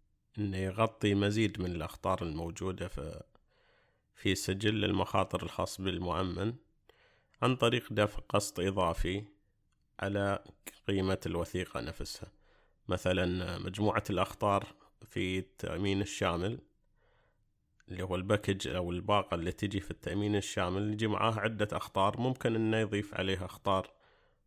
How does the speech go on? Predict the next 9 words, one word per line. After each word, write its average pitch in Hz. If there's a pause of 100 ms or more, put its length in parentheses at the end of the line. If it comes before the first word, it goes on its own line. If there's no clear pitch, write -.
(180)
هو 117
يشوفها 101
ضرورية 101 (420)
أو 95
يبغى 101
يضيفها 92
ضمن 90
هذه 101
الباقة، 101